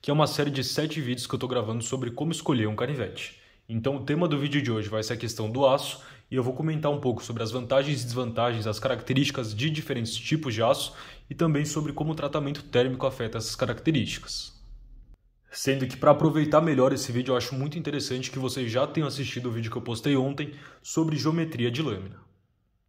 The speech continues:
Lembrando que eu também vou deixar na descrição o link pra compra nos sites que eu recomendo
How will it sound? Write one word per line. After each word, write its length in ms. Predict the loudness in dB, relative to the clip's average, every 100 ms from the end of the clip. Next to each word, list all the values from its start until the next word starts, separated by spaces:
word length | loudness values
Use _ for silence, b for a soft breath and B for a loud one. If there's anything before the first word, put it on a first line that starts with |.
| _ _ _
Lembrando 460 | 0 2 4 2 2
que 60 |
eu 40 | 0
também 200 | 2 2
vou 100 | 2
deixar 240 | 2 0
na 80 | -2
descrição 500 | -2 -2 0 0 0
o 40 |
link 180 | -2 -2
pra 180 | 2 0
compra 320 | 2 0 0
nos 140 | -2 0
sites 240 | 0 0
que 80 | 0
eu 60 |
recomendo 520 | 2 2 0 0 -4